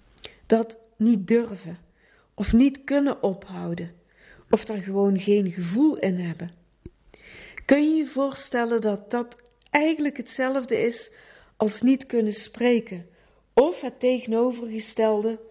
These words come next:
aan praten blijven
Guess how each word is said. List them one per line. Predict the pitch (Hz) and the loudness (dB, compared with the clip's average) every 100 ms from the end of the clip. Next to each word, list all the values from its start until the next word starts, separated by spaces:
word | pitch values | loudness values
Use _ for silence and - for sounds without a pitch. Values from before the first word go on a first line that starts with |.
| _ _ _ _ _ _ _ _ - _ _ - _ _ - | _ _ _ _ _ _ _ _ -20 _ _ -20 _ _ -2
aan | 208 202 | -2 -2
praten | - 247 269 262 202 | -8 -6 -6 -8 -4
blijven | 220 240 285 - 220 | -2 0 -2 -4 -8